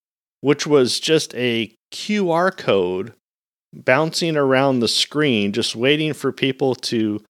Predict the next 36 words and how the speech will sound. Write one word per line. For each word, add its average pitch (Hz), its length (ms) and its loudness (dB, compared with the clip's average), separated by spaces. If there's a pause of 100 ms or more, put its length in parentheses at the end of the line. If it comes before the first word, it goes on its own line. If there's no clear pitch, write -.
(140)
scan 135 600 -2
the 123 60 -4
Q 127 300 -4
R 135 140 4
code, 87 420 -4 (520)
which 135 240 2
honestly 147 400 2
has 110 160 2
been 139 240 0
out 123 180 4
of - 60 2
style 113 640 4
until 107 580 0 (380)
the 120 80 0
pandemic 113 560 0
and 101 80 -4
people 107 260 0
started 107 360 0
using 107 240 -2
the 87 40 -6
Q 117 220 0
R 104 140 4
codes 113 320 2
for 98 180 -4
menus 101 460 -2
and 85 120 -8
things 90 200 -6
like 90 160 -6
that. 90 100 -6
I 90 60 -8
mean, 90 80 -10
the 90 80 -12
Q 113 180 0
R 101 140 2
code 101 200 0
is, 92 200 -4